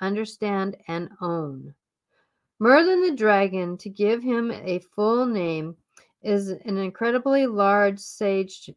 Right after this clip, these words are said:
old dragon whose message is one of teaching and learning.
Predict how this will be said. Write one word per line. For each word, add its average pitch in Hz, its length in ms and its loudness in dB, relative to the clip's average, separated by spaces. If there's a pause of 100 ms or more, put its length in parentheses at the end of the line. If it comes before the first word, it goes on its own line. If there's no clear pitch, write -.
old 214 480 2
dragon 170 500 -2
whose 185 380 -2
message 185 680 -4 (320)
is 196 300 0
one 180 360 0
of 170 460 -4
teaching 226 760 -8
and 185 300 -4
learning. 151 500 -4